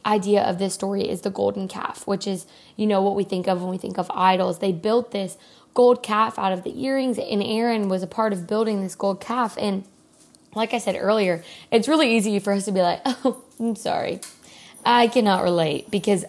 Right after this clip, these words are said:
I do not have a golden calf in my living room. Therefore, I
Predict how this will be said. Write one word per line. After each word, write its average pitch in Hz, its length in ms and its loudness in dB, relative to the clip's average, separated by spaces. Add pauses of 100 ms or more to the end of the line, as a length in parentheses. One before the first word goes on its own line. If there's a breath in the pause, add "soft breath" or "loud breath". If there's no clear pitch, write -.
I 220 200 6
do 247 100 2
not 190 140 2
have 185 120 0
a 180 60 2
golden 170 320 2
calf 170 300 2
in 170 80 -4
my 165 100 0
living 170 300 2
room. 165 240 -4
Therefore, 190 440 0
I 190 360 4